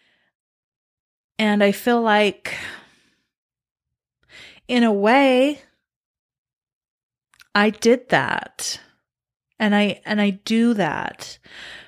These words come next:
But when I was running my Utah County Red Tent women's group, that's when I first made this connection of the reason that I do this, my why, my,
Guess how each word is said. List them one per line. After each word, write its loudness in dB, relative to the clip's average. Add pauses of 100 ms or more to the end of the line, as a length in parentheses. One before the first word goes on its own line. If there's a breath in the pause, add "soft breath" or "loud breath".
(140 loud breath)
But 0
when 0
I 2
was 0 (280)
running 0
my 0 (240)
Utah 0
County -2
Red 0
Tent -2 (220)
women's -2
group, -4 (880 soft breath)
that's -2
when -4
I 2
first -2
made -4
this -2
connection -2
of -10 (520 soft breath)
the 0
reason 2
that 2
I 2
do 0
this, 0
my -2
why, 0
my, -6